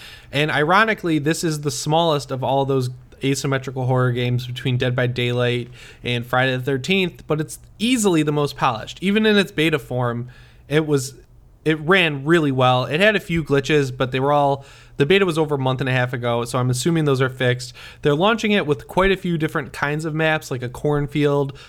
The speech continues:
a downtown, uh, street, and of course the Ridgemont High School, or what, it's like Rivertown or something, high school.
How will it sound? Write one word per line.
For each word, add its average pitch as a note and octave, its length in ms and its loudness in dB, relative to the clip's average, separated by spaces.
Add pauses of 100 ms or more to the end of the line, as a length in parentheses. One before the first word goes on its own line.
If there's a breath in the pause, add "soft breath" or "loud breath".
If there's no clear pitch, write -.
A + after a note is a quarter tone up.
(120 loud breath)
a - 100 -2
downtown, C#3 840 0 (300 loud breath)
uh, A#2+ 180 -2
street, C#3 640 -4
and B2 440 -2
of A#2 160 -10
course C3 280 -2
the A#2+ 440 -2
Ridgemont C3 400 -2
High C3 160 -2
School, A#2+ 380 -4
or C3 260 -2 (220)
what, C#3+ 180 -6
it's - 120 -10
like D#3 120 -2
Rivertown C3+ 540 -2
or C3 80 -4
something, B2+ 400 -4
high C3 160 -2
school. B2 460 -2